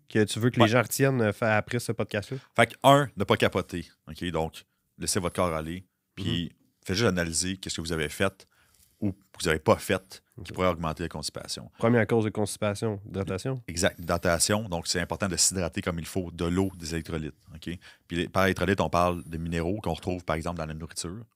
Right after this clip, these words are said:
Speaker 2: ou on peut se supplémenter.
Speaker 1: Mhm.
Speaker 2: OK ? L'autre chose, l'activité physique. Donc, trente minutes, cinq fois semaine, c'est très efficace pour la constipation. Donc, bougez. Ok ? Donc, restez pas assis, bougez, que ce soit une marche, que ce soit,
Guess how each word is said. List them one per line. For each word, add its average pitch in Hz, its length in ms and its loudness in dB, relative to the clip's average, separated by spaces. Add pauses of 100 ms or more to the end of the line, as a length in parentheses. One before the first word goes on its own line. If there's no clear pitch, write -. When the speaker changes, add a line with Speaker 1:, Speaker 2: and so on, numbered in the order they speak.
Speaker 2:
ou 95 100 -2
on 90 40 0
peut 92 120 -4
se - 120 -4
supplémenter. 73 540 -6 (400)
Speaker 1:
Mhm. 101 160 -10
Speaker 2:
OK ? - 140 -10 (340)
L'autre 98 180 6
chose, 117 280 6
l'activité - 360 -2
physique. 101 460 -2
Donc, 85 360 -2 (340)
trente 98 180 0
minutes, 101 180 2
cinq 92 120 0
fois 95 100 0
semaine, 95 360 -2
c'est 92 120 -4
très 87 180 -4
efficace 90 300 -2
pour 87 140 -4
la 78 80 -2
constipation. 82 640 -4
Donc, 78 180 -4 (300)
bougez. 87 640 -4
Ok ? 78 140 -8
Donc, 82 200 -4
restez 90 220 -4
pas 101 140 4
assis, 110 300 2 (280)
bougez, 87 320 -2
que 95 60 -4
ce 90 60 -6
soit 82 140 -4
une 80 60 -8
marche, 90 320 2
que - 60 -10
ce - 100 -8
soit, 90 260 -2